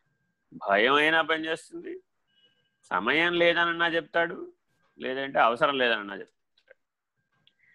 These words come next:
ఈ మూడు, ఆ, ఏ లక్ష్యం దిశగా వాడబడతాయో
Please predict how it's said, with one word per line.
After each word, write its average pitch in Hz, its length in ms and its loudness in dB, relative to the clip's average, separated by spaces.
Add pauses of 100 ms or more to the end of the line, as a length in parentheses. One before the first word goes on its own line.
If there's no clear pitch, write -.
(160)
ఈ 139 60 0
మూడు, 196 760 2 (100)
ఆ, 117 600 2 (340)
ఏ 156 300 0
లక్ష్యం 196 640 -2
దిశగా 180 480 4
వాడబడతాయో 113 1300 0